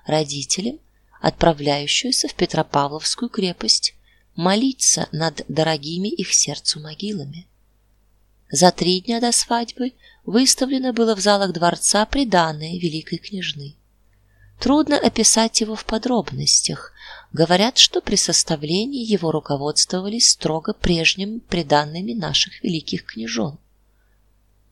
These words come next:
Особенное великолепие составляют шубы и, как слышно,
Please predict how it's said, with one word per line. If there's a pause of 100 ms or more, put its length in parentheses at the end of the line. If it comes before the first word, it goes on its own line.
(420)
Особенное
великолепие
составляют
шубы (440)
и,
как
слышно,